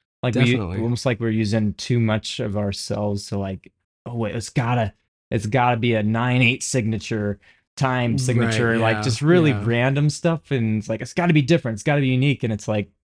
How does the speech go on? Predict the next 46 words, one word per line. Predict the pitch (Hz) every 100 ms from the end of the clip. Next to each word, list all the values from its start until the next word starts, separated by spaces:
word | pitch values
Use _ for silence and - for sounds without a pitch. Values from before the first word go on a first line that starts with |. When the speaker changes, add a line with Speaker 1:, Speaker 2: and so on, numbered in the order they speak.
| _ _ _ _
Speaker 1:
it, | 135 -
and | 123
it | 123
actually, | 123 120 - - 120 107 95 _ _ _ _ _
like | 127 127
you're | 107
saying, | - 127 117
it | 101
blocks | - 107 104 - - - - - _
the | 117
creative | - 120 110
Speaker 2:
Yeah. | 120
Speaker 1:
process. | 113 101 104 135 139 - - - _
And | 113 110
that's, | 107 110 - - - -
ugh. | 113 110 - - - _ _ _ _
Speaker 2:
So | - 147
how | 131
Speaker 1:
Yeah. | 165
Speaker 2:
did | 170
that, | 170 151 120 -
like, | 156 139 113 - - _ _ _
contrast | - 160 - 151 139 135 - -
for | - 151
you? | 135 131 131 127 123
'Cause, | 143 127
I | 147
mean, | 151 139
I | 139
was | 180 151 131
mostly | 131 147 147 139 147
on | 135
the | 120
outside | 110 107 - 135
of | 131
that, | 131 143 143 - -
like, | 127
watching | 117 113 117 110
a | -
Speaker 1:
Yeah. |
Speaker 2:
lot | - 151
of | 151
that. | 156 175 - _ _ _
But, | 151
like, | 139 131
f-, | -